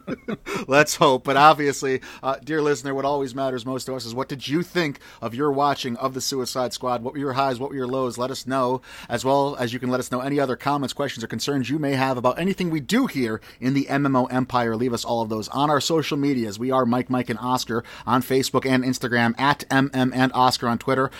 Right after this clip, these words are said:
Speaker 2: Mike, Mike, and Oscar at gmail dot com, dot com, and on Reddit. We are available wherever you hear podcasts, whether that be Spotify, Apple Podcasts,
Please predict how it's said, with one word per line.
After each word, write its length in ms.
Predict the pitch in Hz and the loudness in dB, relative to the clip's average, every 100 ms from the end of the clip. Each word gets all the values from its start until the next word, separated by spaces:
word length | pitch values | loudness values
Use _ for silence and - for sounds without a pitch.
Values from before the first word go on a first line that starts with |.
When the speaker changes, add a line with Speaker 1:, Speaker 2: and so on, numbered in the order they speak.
| - | -10
Speaker 2:
Mike, 200 | - 131 | 2 2
Mike, 200 | 139 127 | 6 4
and 80 | 123 | 4
Oscar 240 | 120 117 113 | 2 2 0
at 100 | - | 2
gmail 320 | 147 156 127 | 4 6 6
dot 160 | 113 | 4
com, 260 | - 104 90 | 2 -4 0
dot 220 | - 143 | 4 4
com, 240 | - 104 98 | 4 -4 0
and 180 | 131 135 | 2 4
on 140 | 120 | 4
Reddit. 220 | 110 110 | 2 -2
We 140 | - 139 | 0 4
are 100 | 139 | 6
available 380 | 123 127 123 120 | 6 6 4 4
wherever 360 | 120 135 151 | 4 4 4
you 200 | 147 120 | 4 2
hear 260 | 110 190 185 | 0 8 8
podcasts, 640 | - 165 143 - 107 95 | 10 8 8 4 -2 -2
whether 160 | 107 101 | -8 -4
that 160 | 101 | -6
be 80 | - | -6
Spotify, 640 | 95 - 127 117 110 107 | -8 2 4 4 0 -4
Apple 320 | 104 120 120 107 | 0 -2 -2 -2
Podcasts, 640 | 123 120 117 120 110 - | 2 2 0 -2 0 -4